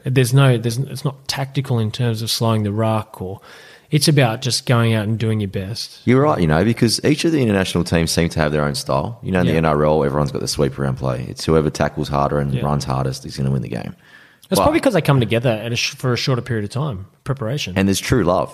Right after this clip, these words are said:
Speaker 2: Like, if you play for Tonga,
Speaker 1: Yeah.
Speaker 2: you know, the way for Fifita and
Speaker 1: Yeah.
Speaker 2: Tamiololo, like, they truly love their country. Do you know what I mean?
Speaker 1: Yeah.
Speaker 2: They're trying to build it up.
Speaker 1: Yeah.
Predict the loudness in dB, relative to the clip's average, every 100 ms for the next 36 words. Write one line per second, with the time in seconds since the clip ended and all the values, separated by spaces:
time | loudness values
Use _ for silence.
0 | -2 -2 -2 -4 0 2 2 0 -2 -2
1 | 0 0 0 0 0 2 2 4 2 0
2 | -2 2 2 2 -2 -8 -18 _ -4 -2
3 | 0 2 2 0 -2 -4 -4 -4 -2 2
4 | 4 4 2 0 2 0 0 -2 -2 -6
5 | -10 -2 0 2 2 2 2 0 2 2
6 | 2 0 0 -2 -12 -20 -16 -14